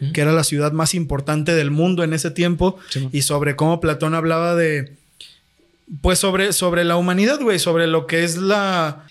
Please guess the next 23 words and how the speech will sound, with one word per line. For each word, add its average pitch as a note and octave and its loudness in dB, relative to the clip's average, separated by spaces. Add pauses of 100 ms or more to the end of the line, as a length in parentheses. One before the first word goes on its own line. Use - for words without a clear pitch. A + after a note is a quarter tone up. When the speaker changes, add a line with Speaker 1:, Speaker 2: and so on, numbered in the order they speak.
Speaker 1:
Creo D3+ 0
que D#3 -2
también E3 2
se E3+ 0
puede E3 4
hablar E3 -2
también, D#3+ -4
el, C3+ 0
a C3+ -2
lo C3 0
mejor, C#3+ 0 (300)
el C3 0
cristal, D3 0 (420)
la C#3+ -4
energía C3+ -2
del C#3+ -2
cristal, D3+ -2
a D#3 2
lo C#3 -4
mejor C3+ -2 (320)
es C#3 -2
una D#3 2
analogía D3+ -2